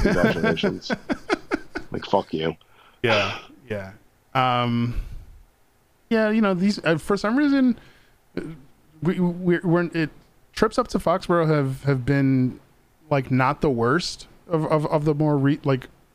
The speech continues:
Speaker 2: lo-, like, local road trips. Like, Philly's obviously the worst these days. Um, Yankee Stadium's a hellhole. Um, New England, Foxborough has honestly not been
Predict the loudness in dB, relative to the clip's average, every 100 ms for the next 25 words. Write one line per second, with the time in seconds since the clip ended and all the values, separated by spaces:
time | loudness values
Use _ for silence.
0 | _ 2 2 2 -2 2 0 2 2 2
1 | 0 -2 -16 _ _ _ -4 -4 -4 -6
2 | -8 -18 -20 _ -20 -20 -20 _ _ _
3 | _ _ 0 2 2 2 0 -2 0 0
4 | -2 -6 -4 0 0 -2 -8 -14 -18 _
5 | _ _ _ _ -2 0 -2 -8 -16 -10
6 | -10 -10 -10 -8 -8 -6 -2 -2 -4 -8
7 | -14 -20 _ _ _ _ -8 -8 -6 -2
8 | 0 2 2 2 0 -4 -20 -20 -4 -2
9 | 0 2 2 2 2 0 0 0 0 2
10 | 0 0 0 0 2 0